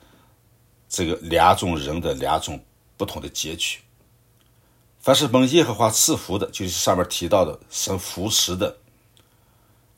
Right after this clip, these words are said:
神供应的，这些是敬畏神的人，必承受地土。前面分享过，承受地土，那就必承受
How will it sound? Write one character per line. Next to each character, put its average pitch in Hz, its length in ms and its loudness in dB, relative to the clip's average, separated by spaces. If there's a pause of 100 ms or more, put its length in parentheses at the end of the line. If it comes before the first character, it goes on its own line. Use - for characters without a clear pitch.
(140)
神 98 280 -2
供 131 260 4
应 82 180 -2
的， - 220 -10 (400)
这 - 80 -8
些 - 180 0
是 - 300 0 (500)
敬 180 160 6
畏 117 100 6
神 101 220 2
的 123 120 0
人， 73 200 -6 (1900)
必 160 180 2
承 - 220 -2
受 87 140 -4
地 98 180 -6
土。 - 220 -16 (1080)
前 - 160 -4
面 90 180 4
分 85 220 -4
享 78 160 -4
过， 76 80 -6
承 - 180 -4
受 92 160 -4
地 95 140 -2
土， 90 160 -10
那 80 80 -6
就 - 160 -8
必 147 220 -6
承 - 360 -6
受 - 480 -2